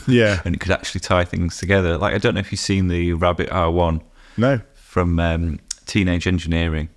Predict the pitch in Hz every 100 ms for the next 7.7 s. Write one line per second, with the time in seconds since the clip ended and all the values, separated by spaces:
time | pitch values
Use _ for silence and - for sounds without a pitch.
0 | - - - 127 120 85 80 92 98 95
1 | - 95 90 90 87 104 95 - - -
2 | 95 92 92 82 82 90 87 - 95 95
3 | 92 98 92 90 85 82 - - - 85
4 | - 90 90 87 85 - - - _ -
5 | 98 - - - 85 80 - - 85 80
6 | 87 - _ - - 85 95 90 85 82
7 | 80 - 82 82 80 - 87